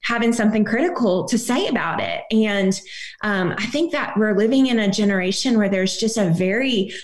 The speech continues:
critical spirit that is flowing through, um, especially here in America, that, you know, as Christians, we've gotta be willing to say, "Not with me."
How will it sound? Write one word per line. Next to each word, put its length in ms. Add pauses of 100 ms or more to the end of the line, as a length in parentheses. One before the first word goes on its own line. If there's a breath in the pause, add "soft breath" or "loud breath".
critical 440
spirit 800
that 120
is 200
flowing 600
through, 520 (300 loud breath)
um, 180
especially 460
here 180
in 80
America, 800
that, 220
you 100
know, 100
as 180
Christians, 520
we've 160
gotta 160
be 100
willing 280
to 80
say, 360
"Not 260
with 160
me." 460